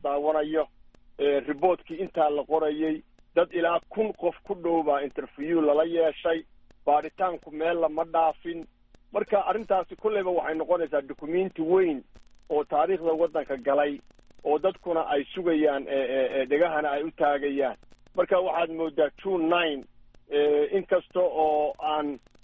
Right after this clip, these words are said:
ee, maalintii ugu dambaysay la odhan, haddana kulleyba waxay noqonaysaa markii ugu horreysay ee dadka Maraykanka guud ahaan lala qaybsado, ee, dhacdadii ka dhacday January six,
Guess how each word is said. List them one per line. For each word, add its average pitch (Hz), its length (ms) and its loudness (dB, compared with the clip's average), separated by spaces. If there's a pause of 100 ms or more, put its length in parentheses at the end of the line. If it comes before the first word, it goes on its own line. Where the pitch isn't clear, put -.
(140)
ee, 147 140 4
maalintii 165 460 0
ugu 165 200 -10
dambaysay 160 600 0
la 160 200 2
odhan, 127 320 0 (240)
haddana 185 340 2
kulleyba 208 400 0
waxay 165 240 -2
noqonaysaa 160 680 0 (240)
markii 202 340 -2
ugu 190 220 0
horreysay 170 540 -2
ee 156 60 0
dadka 175 460 -2 (120)
Maraykanka 151 600 -2 (120)
guud 160 180 -2
ahaan 156 500 -2 (400)
lala 175 320 2
qaybsado, 151 720 -6 (580)
ee, 147 360 0 (280)
dhacdadii 165 460 0
ka 180 140 -8
dhacday 139 320 -6 (100)
January 160 440 0 (120)
six, 156 120 -4